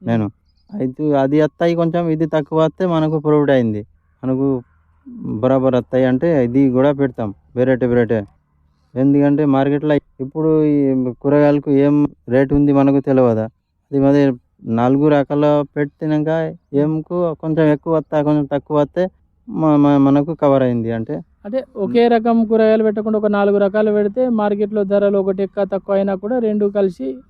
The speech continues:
Speaker 1: ఉమ్,
Speaker 2: మంచి
Speaker 1: adjustment
Speaker 2: లాభం.
Speaker 1: అవుతాయి. ఆ, అది, అది, ఇట్లే మనకు కొంచెం వెరైటీ వెరైటీ కూడా పెడతాం. ఇది కూడా ఎక్కువ పెడతాం, లేకుంటే ఏకం కాలంకు ఇది వర్షాకాలంకు కొంచెం బారిష్ డగ-, ఎక్కువ అయితే కొంచెం తక్కువ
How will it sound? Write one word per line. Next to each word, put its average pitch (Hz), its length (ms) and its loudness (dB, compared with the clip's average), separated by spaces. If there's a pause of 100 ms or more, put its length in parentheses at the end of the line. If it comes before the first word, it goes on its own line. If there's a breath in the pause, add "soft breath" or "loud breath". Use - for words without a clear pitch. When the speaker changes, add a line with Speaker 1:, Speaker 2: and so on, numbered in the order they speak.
(220)
Speaker 1:
ఉమ్, 254 200 -4
Speaker 2:
మంచి 214 80 -2
Speaker 1:
adjustment 214 300 0
Speaker 2:
లాభం. 196 180 0
Speaker 1:
అవుతాయి. 107 180 -8 (380)
ఆ, 117 240 0
అది, 120 220 0
అది, 117 200 0 (440)
ఇట్లే 151 340 -2
మనకు 147 560 -4 (300)
కొంచెం 131 320 0
వెరైటీ 135 280 2
వెరైటీ 143 240 2
కూడా 139 220 2
పెడతాం. 127 420 -4 (440)
ఇది 139 180 0
కూడా 202 160 4
ఎక్కువ 196 340 0
పెడతాం, 160 520 -2
లేకుంటే 160 400 -2
ఏకం 147 420 -4 (100)
కాలంకు 147 440 2
ఇది 143 360 2 (340)
వర్షాకాలంకు 139 800 0
కొంచెం 135 580 -2 (340)
బారిష్ 127 480 0
డగ-, 123 180 0
ఎక్కువ 135 360 0
అయితే 139 400 2
కొంచెం 123 380 -4 (340)
తక్కువ 120 260 -2